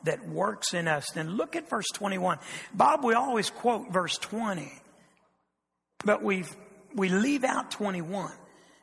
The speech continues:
And I want you to see what it says. "To him be glory in the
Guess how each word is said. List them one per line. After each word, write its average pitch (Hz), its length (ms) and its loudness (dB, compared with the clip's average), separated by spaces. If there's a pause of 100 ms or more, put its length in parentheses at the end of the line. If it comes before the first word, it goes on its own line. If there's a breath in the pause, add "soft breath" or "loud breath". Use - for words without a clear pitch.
And 180 120 2
I - 20 2
want 220 200 -4
you 202 80 -4
to - 100 -2
see 233 100 0
what 196 160 0
it - 140 -6
says. - 380 -2 (680 loud breath)
"To 196 180 0
him 190 600 -2
be 190 160 0
glory 196 680 0
in 180 200 -2
the 165 140 -6